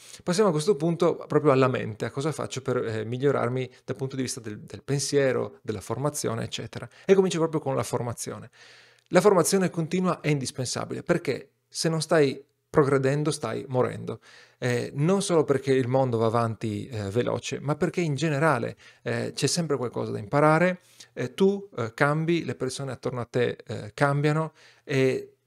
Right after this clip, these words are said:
se rimani, se, se, se sei stagnante, gli altri ti supereranno. E comunque è bello, è bello crescere, è bello imparare cose nuove, è bello scoprire che avevi sbagliato, è bello scoprire che puoi fare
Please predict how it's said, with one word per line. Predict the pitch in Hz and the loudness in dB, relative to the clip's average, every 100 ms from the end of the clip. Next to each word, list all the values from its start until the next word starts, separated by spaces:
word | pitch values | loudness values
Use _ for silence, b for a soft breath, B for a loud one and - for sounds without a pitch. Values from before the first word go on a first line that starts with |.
| 139 131 147 | -16 -10 -6
se | - 151 | 2 4
rimani, | 143 143 143 131 | 6 4 2 0
se, | - 135 104 | 0 0 0
se, | - 127 120 110 | 0 2 2 0
se | - | -2
sei | - 135 120 | 0 0 -2
stagnante, | - 131 139 139 131 - 117 110 _ | 0 2 2 0 -2 -2 -2 -2 _
gli | - 147 | -10 -2
altri | 151 131 120 - 104 | 0 0 -2 -6 -10
ti | - | -8
supereranno. | 113 - 113 120 135 139 147 147 - B B B B | -10 -6 -4 -2 0 0 0 -4 -8 B B B B
E | - 196 | 0 0
comunque | 185 247 226 135 | 4 2 4 2
è | 131 | 6
bello, | 143 117 110 | 6 6 4
è | 123 | 0
bello | 127 147 98 | 2 2 2
crescere, | - 123 110 127 | 0 -2 0 -2
è | 117 | 0
bello | 131 | 0
imparare | 123 107 113 113 | -2 -2 0 0
cose | 120 117 | 0 -4
nuove, | 117 113 120 | -4 -2 -2
è | |
bello | 131 127 | 0 -2
scoprire | - 135 135 113 | -2 -4 -2 -2
che | - | -4
avevi | 110 117 | -6 -4
sbagliato, | 113 107 110 110 113 110 120 - b | -6 -2 -4 0 0 0 -6 -8 b
è | - | -10
bello | 123 135 | -2 -2
scoprire | 135 131 139 | -2 0 2
che | 123 113 | 2 -4
puoi | 123 | -6
fare | 107 131 123 117 | -4 0 0 0